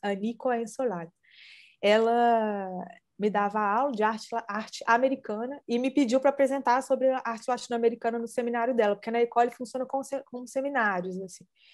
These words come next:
Você apresenta também. E aí eu apresentei e ela ficou super impressionada, tipo, "Nossa, no Brasil tem o masp, né? Uau,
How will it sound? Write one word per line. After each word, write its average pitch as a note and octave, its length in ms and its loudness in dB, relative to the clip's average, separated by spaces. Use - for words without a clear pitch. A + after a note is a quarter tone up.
Você G#3 300 4
apresenta A3+ 520 4
também. F#3 400 -8
E B3+ 60 6
aí C#4 160 8
eu C#4+ 80 8
apresentei E4 1000 2
e B3+ 160 -4
ela D4 280 0
ficou C4+ 200 -4
super D#4 220 -4
impressionada, B3+ 640 -2
tipo, F#3+ 400 -6
"Nossa, G#3+ 340 0
no G3 80 -8
Brasil F#3+ 340 -2
tem G#3 140 -6
o A3 60 -8
masp, F3 520 -14
né? E3+ 200 -12
Uau, F3+ 440 -4